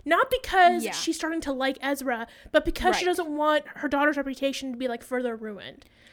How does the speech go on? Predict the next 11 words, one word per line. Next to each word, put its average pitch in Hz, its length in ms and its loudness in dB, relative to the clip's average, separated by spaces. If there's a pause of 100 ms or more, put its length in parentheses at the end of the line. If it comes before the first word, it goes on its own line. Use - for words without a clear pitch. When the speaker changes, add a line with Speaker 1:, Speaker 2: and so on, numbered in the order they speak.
(140)
Speaker 2:
Which, - 580 -2 (800)
um, 269 540 0 (360)
yeah, 233 560 0 (160)
I 349 120 0
can 415 200 -2
kind 359 200 0
of 330 80 0
agree 240 260 0
with 262 160 -2
that. 269 320 0 (800)
Um, 214 640 -4